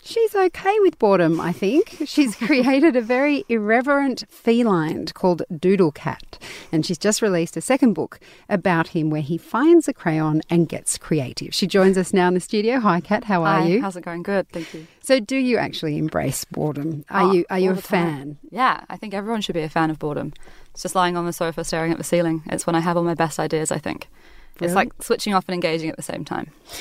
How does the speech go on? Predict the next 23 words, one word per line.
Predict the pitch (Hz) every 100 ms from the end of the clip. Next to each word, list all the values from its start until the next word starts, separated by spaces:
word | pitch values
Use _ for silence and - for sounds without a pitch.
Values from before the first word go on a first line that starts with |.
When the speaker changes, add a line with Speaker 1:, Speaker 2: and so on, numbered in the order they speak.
| - -
Speaker 1:
And | 208
of | 208 -
course, | 208 190 185 - -
um, | 196 180 175 170 - - -
we | 196 208 214 214 196 -
can | - 175
find | 143 165
it | 156
very | 165 156
hard | 143 156 147 147 143
to | - 147
let | 147
our | 156 147
Speaker 2:
Mm. | -
Speaker 1:
kids | - 160 156 151 - - - - _
be | 170 151
bored. | 160 - - - 269 269 - - - - _ _ - _
Why | 190 214 240
do |
you | 247 240
think | - 180 175 -
it's, | 175 160 - -
uh, | -